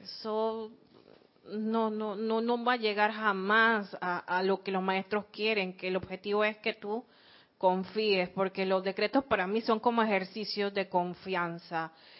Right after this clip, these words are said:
ejercicio de visualización, ejercicio de comprensión. Esos son los decretos, porque no sé si ellos harán decretos, porque ellos ya son uno con la presencia.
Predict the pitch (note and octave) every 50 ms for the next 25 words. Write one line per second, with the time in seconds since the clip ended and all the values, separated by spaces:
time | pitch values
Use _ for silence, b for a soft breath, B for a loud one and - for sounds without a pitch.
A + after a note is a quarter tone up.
0 | B B B F3 F#3+ G3+ F#3 F#3 F#3 - G3+ G3+ F#3+ G#3 G#3 G3+ G3 F#3+ F#3+ F#3
1 | G3 F#3+ - G3+ F#3+ F#3+ F#3 G3 F3+ F#3 - G3+ F#3+ F#3 F3+ F3+ F3+ F#3 F#3 F#3
2 | F#3+ F#3 F3 F3 F3 - G3 F#3+ - - G3 G3+ F#3+ F#3 F3+ - F#3 F3+ F3+ -
3 | F3+ F3 F3 F3 - - F#3+ F#3 F3 E3 D#3 - _ B B B B B B B
4 | B B - G#3 G#3+ A#3 A3+ A3+ - A#3+ B3+ B3 A3 G3 F#3+ F#3+ - G3+ F#3+ F#3
5 | F#3+ F#3 F#3 - F#3+ G3 - - F#3+ F#3 F#3 - G3+ G#3 G3+ G3+ G3+ G3+ G3+ G#3+
6 | G#3 G#3 A3 G3+ G3+ G3+ G3+ G3 F#3 F#3 F#3 F#3+ F#3+ G3 F#3 - G#3 C4 C4+ -
7 | B3+ - - G#3+ - - G#3 G#3 G#3 G#3 G#3+ G#3+ - A3 G#3+ A3 G#3+ - C4 D4
8 | E4+ F4+ D4+ A#3 - A3 G#3 G3 F#3+ - F#3 F3+ - F#3 F3+ E3+ E3+ - E3+ C#3+